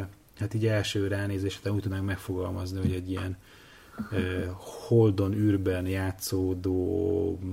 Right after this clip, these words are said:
Minecraft-szerűség, mármint olyan értelemben, hogy ott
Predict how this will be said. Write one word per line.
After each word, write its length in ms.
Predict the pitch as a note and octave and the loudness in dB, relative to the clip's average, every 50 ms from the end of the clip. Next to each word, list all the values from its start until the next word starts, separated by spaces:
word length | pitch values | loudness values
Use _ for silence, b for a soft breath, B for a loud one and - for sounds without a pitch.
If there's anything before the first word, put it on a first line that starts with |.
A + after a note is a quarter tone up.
| F#2 F#2+ F#2 F#2 F#2 F#2 F#2+ | -4 -4 -4 -4 -4 -4 -4
Minecraft-szerűség, 1700 | F#2+ F#2+ F#2 F#2+ F#2+ F#2+ F#2 - - G2 F#2 F2+ - - - - - G#2 F#2 F#2 F#2 F2+ - - - F#2+ F#2 F2+ F2+ F#2 F#2 F2+ - - - - - | -4 -2 -2 -2 -2 -4 -4 -4 -6 -6 -6 -6 -6 -6 -6 -4 -2 -2 -2 -2 -4 -4 -4 -4 -4 -4 -4 -4 -4 -4 -6 -6 -10 -16 -20 -20 -14
mármint 440 | - F#2 F2+ F2+ F#2+ F#2 F#2 - - | -10 -8 -6 -4 -4 -4 -4 -4 -4
olyan 180 | G#2 F#2+ F#2+ | -4 -4 -2
értelemben, 520 | F#2+ F#2+ F#2 - - F#2 F#2 F#2+ F#2 F#2+ F#2+ | -2 -4 -4 -6 -6 -6 -4 -2 -2 0 0
hogy 140 | F#2 F#2 F#2 | 0 -2 -4
ott 220 | F#2 - - | -6 -8 -12